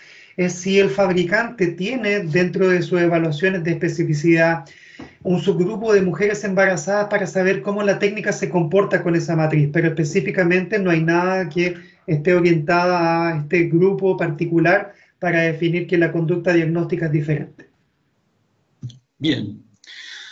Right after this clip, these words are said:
Speaker 2: Eh, demostrando que entre los miles de, de participantes que hemos tenido en este webinario, tenemos mucha presencia de países de Latinoamérica. Vamos ahora con una pregunta que viene de Quito, Ecuador,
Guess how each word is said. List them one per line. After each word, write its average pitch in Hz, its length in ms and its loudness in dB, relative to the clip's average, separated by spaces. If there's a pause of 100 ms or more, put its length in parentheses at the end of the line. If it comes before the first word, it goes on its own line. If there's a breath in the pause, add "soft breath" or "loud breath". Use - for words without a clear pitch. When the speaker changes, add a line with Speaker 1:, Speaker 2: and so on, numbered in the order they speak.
(640 loud breath)
Speaker 2:
Eh, 123 680 4
demostrando 139 800 2
que 135 200 2
entre 127 280 2
los 120 140 2
miles 156 320 4
de, 117 280 0 (680 loud breath)
de 151 60 -8
participantes 135 720 0
que - 80 -6
hemos 131 180 -2
tenido 131 300 0
en 127 80 0
este 127 320 -4
webinario, 117 800 0
tenemos 117 260 -4
mucha 123 300 -2
presencia 127 580 -2
de 101 200 -4
países 110 440 -4
de 101 240 -6
Latinoamérica. 151 840 0 (320 loud breath)
Vamos 147 220 0
ahora 147 160 4
con 135 120 2
una 139 100 2
pregunta 139 340 0
que 123 60 -2
viene 127 240 0
de 110 100 -4
Quito, 135 300 -4
Ecuador, 127 640 0